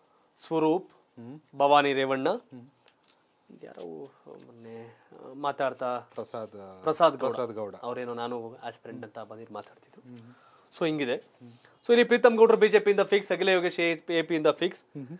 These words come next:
Speaker 1: ಕಾಂಗ್ರೆಸ್ ಇಂದ ಬನವಾಸಿ ರಂಗಸ್ವಾಮಿ,
Speaker 2: ಹ್ಮ್ ಹ್ಮ್.
Speaker 1: ಜೆ ಡಿ ಎಸ್ ಇಂದ ಗೊಂದಲ ಮುಂದುವರೆದಿದೆ.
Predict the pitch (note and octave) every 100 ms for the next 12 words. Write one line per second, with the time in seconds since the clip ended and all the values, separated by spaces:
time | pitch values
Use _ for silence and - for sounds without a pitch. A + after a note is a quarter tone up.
0 | - D3+ D#3 D#3+ D3+ D3 C3 C3+ C3+ C3+
1 | D#3 - A#2+ A#2+ - B2+ B2 F3 - C3
2 | D3+ G3+ G3+ F3+ - C#3+ F#3 C3+ B2+ A#2
3 | A#2+ F#3 B2+ A2 G#2 G#2+